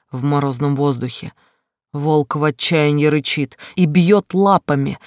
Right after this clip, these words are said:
по мерзлой земле, мчится во весь опор на призрачный шлейф аромата.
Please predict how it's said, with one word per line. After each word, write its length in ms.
по 140
мерзлой 600
земле, 580
мчится 460
во 100
весь 200
опор 540
на 180
призрачный 880
шлейф 540
аромата. 680